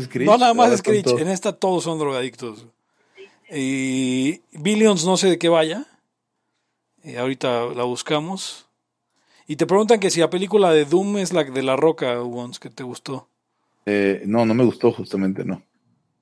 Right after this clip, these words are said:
Speaker 1: Este, creo que sí es, sí es el de La Roca. No ha habido varias películas de Doom, según yo.
Speaker 2: Pues yo no sabía que había más de una, pero. Y Billions, quién sabe qué trate.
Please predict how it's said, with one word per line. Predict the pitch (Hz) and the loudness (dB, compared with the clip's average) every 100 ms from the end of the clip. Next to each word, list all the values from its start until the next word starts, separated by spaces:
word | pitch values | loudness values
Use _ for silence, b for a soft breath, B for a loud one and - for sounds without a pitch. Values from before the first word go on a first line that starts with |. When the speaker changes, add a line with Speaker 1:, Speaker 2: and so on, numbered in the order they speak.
| _ _ _ | _ _ _
Speaker 1:
Este, | 90 - 101 | -10 -6 0
creo | 156 | 0
que | 160 | 0
sí | 143 151 | 0 2
es, | 143 127 104 - | 4 2 -4 -4
sí | |
es | 131 123 | -4 -4
el | 104 | -6
de | |
La | - | -8
Roca. | - _ - _ _ _ _ _ _ | -12 _ -20 _ _ _ _ _ _
No | - 240 | 0 2
ha | |
habido | 214 120 104 | 4 4 4
varias | 95 95 76 - | 4 2 0 -8
películas | - 80 - - | -14 -14 -14 -14
de | 64 | -14
Doom, | 50 - | -14 -16
según | - - - | -18 -18 -20
yo. | - _ _ _ _ _ | -20 _ _ _ _ _
Speaker 2:
Pues | 143 | -12
yo | 135 180 | -8 -6
no | 180 165 | -6 -2
sabía | 156 160 | 0 0
que | 151 | -2
había | 143 143 | -4 -4
más | 139 135 | -6 -8
de | |
una, | 151 135 | -10 -10
pero. | 127 143 - _ _ _ _ _ _ _ | -12 -18 -20 _ _ _ _ _ _ _
Y | - 143 | -10 -8
Billions, | 160 226 226 226 226 220 | -4 -2 0 0 -2 -2
quién | 202 180 | -2 0
sabe | 185 170 | 2 2
qué | 143 | 0
trate. | 135 131 123 120 | -2 -4 -4 -10